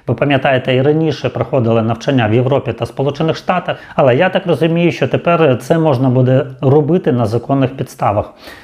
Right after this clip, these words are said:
Головне питання, друзі, чи означає це, що Україна готова відправляти свої війська, наприклад, до країн Африки чи Близького Сходу в рамках міжнародних місій?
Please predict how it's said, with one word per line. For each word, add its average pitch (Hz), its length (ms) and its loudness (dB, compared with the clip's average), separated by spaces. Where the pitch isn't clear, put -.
Головне 185 320 2
питання, 196 420 -2
друзі, 135 300 -2
чи 147 180 -2
означає 160 600 2
це, 139 380 0
що - 280 -2
Україна 139 440 2
готова 127 400 2
відправляти 123 600 0
свої 135 400 0
війська, 117 560 -2
наприклад, 120 600 0
до 117 160 2
країн 110 420 -2
Африки 139 420 0
чи 120 140 -4
Близького 127 420 0
Сходу 170 440 0
в 123 100 -2
рамках 143 540 -2
міжнародних 123 920 0
місій? 135 540 0